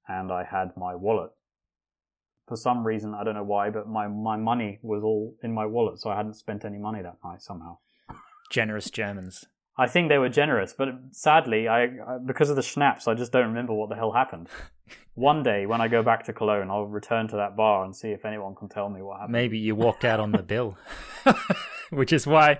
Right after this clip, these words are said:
Speaker 1: I hope not. I
Speaker 2: which is
Speaker 1: really,
Speaker 2: why they don't like foreigners
Speaker 1: I
Speaker 2: anymore.
Speaker 1: really hope not. But that wouldn't be, it wouldn't be like me at all. So I really hope that wasn't what happened. I hope that someone was generous. And I almost missed my train to Berlin.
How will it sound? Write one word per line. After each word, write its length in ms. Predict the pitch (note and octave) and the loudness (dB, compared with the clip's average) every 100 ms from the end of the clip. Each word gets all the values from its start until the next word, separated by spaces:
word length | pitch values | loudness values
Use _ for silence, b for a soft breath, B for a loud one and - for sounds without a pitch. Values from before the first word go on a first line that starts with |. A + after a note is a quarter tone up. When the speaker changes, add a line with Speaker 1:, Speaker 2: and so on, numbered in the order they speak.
| - | 6
Speaker 1:
I 120 | C3 | 4
hope 340 | - F#3+ F#3 C3+ | 6 4 4 2
not. 220 | C#3+ G#2 | 4 6
I 80 | A#2+ | 4
Speaker 2:
which 140 | B2 | 6
is 60 | D3 | 6
Speaker 1:
really, 60 | |
Speaker 2:
why 140 | C#3+ C#3+ | 8 10
they 100 | C3+ | 10
don't 140 | C#3 | 8
like 160 | C3 C3 | 6 6
foreigners 440 | D3+ D3 C3 A2+ | 8 8 6 4
Speaker 1:
I 100 | C3 | 6
Speaker 2:
anymore. 140 | C#3 F3 | 8 8
Speaker 1:
really 180 | F3+ D3+ | 6 8
hope 260 | E3+ E3 | 8 6
not. 200 | G#2 F#2+ B B B _ - | 2 -6 B B B _ 0
But 140 | C#3+ | 4
that 180 | D3+ D#3+ | 4 6
wouldn't 240 | D#3+ E3 D3 | 4 6 4
be, 100 | C#3+ | 2
it 240 | F3+ D3+ | 2 2
wouldn't 260 | D#3 F#3+ D3+ | 4 2 0
be 120 | C#3 | 2
like 280 | C3+ C#3 B2 | 2 2 -2
me 140 | A2 | -4
at 140 | G#2 B2+ | -4 0
all. 220 | A#2 F#2+ | 0 0
So 340 | - G#2 G#2 - _ - | -4 -6 -6 -16 _ -4
I 80 | A2+ | 0
really 240 | C3+ C3 | 2 0
hope 220 | C3+ C3 | 0 -2
that 160 | A#2 A2+ | -4 4
wasn't 240 | A#2+ A#2+ | 4 4
what 140 | G#2+ G#2 | -6 -6
happened. 300 | G#2+ G2+ F#2+ | -6 -6 -6
I 80 | |
hope 140 | G#2 A2 | -6 -8
that 100 | G#2 | -10
someone 280 | - G#2+ G#2 | -10 -8 -8
was 140 | F#2+ | -6
generous. 500 | G#2 G2+ F#2 E2+ - _ _ _ _ _ _ _ _ C3 | -6 -4 -8 -12 -20 _ _ _ _ _ _ _ _ -4
And 260 | B2 A2+ - | -2 -4 -2
I 160 | B2 B2+ | 4 4
almost 340 | C3+ B2+ - | 4 0 0
missed 240 | A#2+ A#2 | -2 0
my 140 | A#2 A2+ | 0 0
train 320 | - A#2 G#2+ | 2 0 0
to 80 | G2+ | -4
Berlin. 480 | G#2 G#2 G#2 F#2 | -2 0 -2 -4